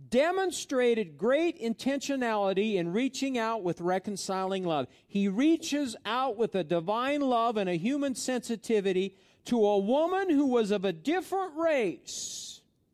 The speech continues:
and whose morals were questionable. Now, you might not so, know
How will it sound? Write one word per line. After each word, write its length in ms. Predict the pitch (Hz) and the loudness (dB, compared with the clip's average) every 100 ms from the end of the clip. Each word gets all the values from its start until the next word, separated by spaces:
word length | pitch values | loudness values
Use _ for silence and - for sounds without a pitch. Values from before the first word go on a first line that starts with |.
| _ _ _ - - | _ _ _ -20 -6
and 140 | 214 220 | 0 4
whose 280 | 240 208 196 | 4 2 0
morals 600 | 220 302 349 370 359 254 | 2 4 4 2 0 -2
were 160 | 311 | -4
questionable. 640 | - 294 254 - 190 165 | -2 0 0 -4 -6 -4
Now, 160 | 190 202 _ - | -4 -6 _ -4
you 120 | 381 | -2
might 200 | 415 349 | 0 0
not 240 | 294 254 | -2 -4
so, 220 | - 294 320 | -2 -4 -2
know 360 | 247 254 240 | -2 0 -2